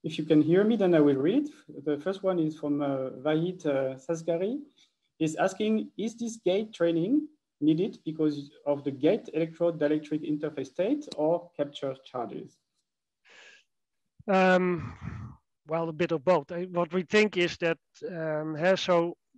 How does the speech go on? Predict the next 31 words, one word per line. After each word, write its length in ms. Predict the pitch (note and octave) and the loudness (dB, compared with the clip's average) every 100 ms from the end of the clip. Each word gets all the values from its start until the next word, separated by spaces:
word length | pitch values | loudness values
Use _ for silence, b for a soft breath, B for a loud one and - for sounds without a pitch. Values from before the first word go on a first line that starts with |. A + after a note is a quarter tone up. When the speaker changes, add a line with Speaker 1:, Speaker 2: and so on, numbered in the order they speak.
| - | -4
Speaker 2:
what 180 | F3 | -2
we 140 | F3+ F#3 | -2 0
need 240 | F#3 G#3+ | 2 0
to 80 | G#3+ | 0
use 360 | F3+ F3+ F#3+ F3+ | -2 0 0 -2
in 100 | D#3+ | 0
these 220 | E3 D3+ | 0 -2
materials 640 | D#3 - E3 E3 D#3+ D#3 | -6 -2 0 2 0 -2
is, 200 | E3+ E3 | -8 -10
is, 220 | - E3+ D3+ | -8 -10 -8
is 220 | G3+ D3+ | -10 -8
a 100 | E3 | -10
gate, 460 | D3 E3 E3 - - - | -2 2 2 0 -8 -6
uh, 380 | D#3 D#3 D3+ D#3+ D3 _ _ | -4 -2 -2 -6 -12 _ _
gate 180 | E3 D#3 | -4 0
dielectric, 560 | D3 D3 D3+ - B2+ - _ _ - | 0 0 -2 -4 -10 -16 _ _ -10
eh, 100 | E3 | -8
because 420 | D#3+ D3 D3 C#3+ | -8 -6 -6 -6
you 100 | D#3 | -10
cannot 380 | - E3 D#3 C#3+ | -4 -2 -2 -4
really 220 | D#3 D3+ | -6 -8
gate 300 | C#3 D#3 D3 | -4 -2 -4
the 120 | - | -8
two 160 | D3+ E3 | -12 -10
sixes, 600 | - D#3 - - D3 - | -8 -6 -8 -10 -10 -10
uh, 440 | D3+ C#3+ C#3+ C#3+ C#3+ D3+ | -10 -10 -10 -10 -12 -12
with, 140 | D3 - - | -14 -14 -14
with 140 | D3 | -12
a 40 | D3 | -10
Schottky. 720 | - D#3 - C#3+ B2+ C3 | -8 -8 -10 -14 -12 -14
Uh, 40 | A#2 | -16